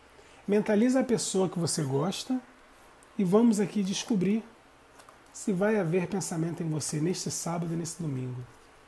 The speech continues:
Canal Enigma do Oriente é o canal da coruja.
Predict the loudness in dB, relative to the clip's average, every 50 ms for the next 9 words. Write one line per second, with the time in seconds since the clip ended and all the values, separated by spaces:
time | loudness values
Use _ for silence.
0 | -20 -20 -20 -20 -20 -20 -20 -20 -20 -20 -20 -20 -20 -20 -20 -20 -20 -20 -20 -20
1 | -20 -8 -2 0 2 2 4 4 4 4 6 6 6 6 4 4 4 4 4 4
2 | 4 4 4 4 2 2 2 0 0 0 -2 -2 0 0 -2 -2 -4 -4 -2 -2
3 | 0 0 0 -2 -2 -4 -4 -4 -2 0 2 2 2 2 2 2 0 0 -2 -2
4 | -4 -6